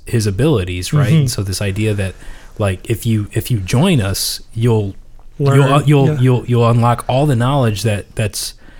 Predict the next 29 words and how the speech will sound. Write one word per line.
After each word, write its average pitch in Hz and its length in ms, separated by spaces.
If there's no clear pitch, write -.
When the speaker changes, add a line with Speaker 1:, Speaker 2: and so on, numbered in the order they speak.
Speaker 2:
Mm-hmm. 143 340
Speaker 1:
a-, 117 240
as 117 140
it 117 60
relates 107 440
to, 101 340
to - 180
your 104 180
superpower, 92 760
um, 95 440
to, 110 280
to 117 180
who 127 160
you 113 220
are. 90 400
Um, 101 480
but 113 440
because 113 320
he 117 80
recognizes, 107 840
uh, 107 240
this 101 180
organization 104 680
as, 92 260
um, 92 540
not 110 280
a 98 140
righteous, - 720
uh, 92 380